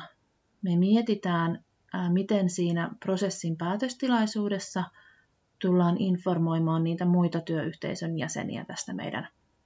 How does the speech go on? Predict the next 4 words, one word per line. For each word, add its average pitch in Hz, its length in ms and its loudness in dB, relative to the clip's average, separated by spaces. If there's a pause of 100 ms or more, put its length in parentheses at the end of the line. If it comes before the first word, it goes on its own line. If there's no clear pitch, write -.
prosessista - 880 -10 (540)
ja 185 80 -6
sen - 360 -12 (480)
kulusta. - 520 -12